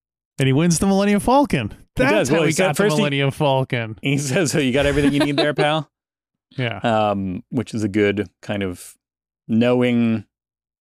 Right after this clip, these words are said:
Speaker 2: And, and from what I understand, Lando's hand isn't bad either. He's got, it's not like, it's not a guaranteed win, but it's a pretty good hand.
Speaker 1: Yeah.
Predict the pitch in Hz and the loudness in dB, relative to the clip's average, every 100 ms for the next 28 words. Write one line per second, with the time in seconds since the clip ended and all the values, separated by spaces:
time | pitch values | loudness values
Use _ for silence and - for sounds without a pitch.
0 | _ _ _ _ _ _ _ 175 165 160 | _ _ _ _ _ _ _ -4 -2 -2
1 | 180 - - 190 262 254 220 196 - 226 | -4 -6 -2 2 4 4 2 2 2 0
2 | 175 170 185 190 180 202 190 170 147 - | 0 0 0 2 0 0 0 0 0 0
3 | 135 131 120 - 139 123 165 143 113 107 | 2 2 0 -4 -6 -2 0 0 0 0
4 | 110 - 143 107 98 117 - _ 139 120 | -2 0 0 2 -2 -6 -14 _ -2 0
5 | - 123 - 139 - 131 123 - 120 - | 0 -2 -2 -6 -2 0 0 -2 -2 -4
6 | _ - 143 165 143 147 147 131 160 151 | _ -6 -2 0 0 0 0 0 0 0
7 | 147 180 165 123 - 127 117 113 107 110 | 2 0 0 -2 -4 -4 0 0 0 -2
8 | 98 90 _ _ _ _ _ _ _ 135 | -4 -6 _ _ _ _ _ _ _ -4
9 | 101 90 | -4 -6